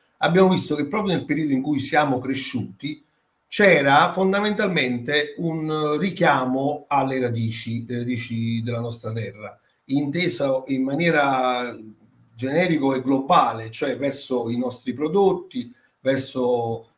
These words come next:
eh, diciamo, le, le produzioni intese sia dal punto di vista contadino,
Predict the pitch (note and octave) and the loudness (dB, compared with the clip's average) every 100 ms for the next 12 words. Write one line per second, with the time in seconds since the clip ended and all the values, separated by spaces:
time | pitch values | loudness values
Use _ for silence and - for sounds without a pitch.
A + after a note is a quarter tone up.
0 | _ A2+ A2+ A2+ A2 A2+ A2 A2 A#2 A#2 | _ -8 -6 -6 -6 -8 -8 -10 -8 -6
1 | C3 B2+ B2 - B2 A#2+ C3 B2+ A#2+ C3 | -4 -4 -4 -6 -6 -6 -6 -6 -4 -4
2 | C3 C3+ C3+ - E3 C#3 D3 C3+ B2+ - | -2 -2 -2 -2 0 0 -2 -4 -4 -2
3 | F3 D#3 C#3 A#2+ C3+ B2+ B2+ C3+ - B2+ | 0 0 -2 -2 -2 0 -2 -2 -6 -8
4 | A#2 - _ _ A#2+ A#2 C#3+ E3 F3+ C3+ | -8 -12 _ _ -6 -4 -4 -4 -2 0
5 | A#2+ A2+ - | -2 -4 -10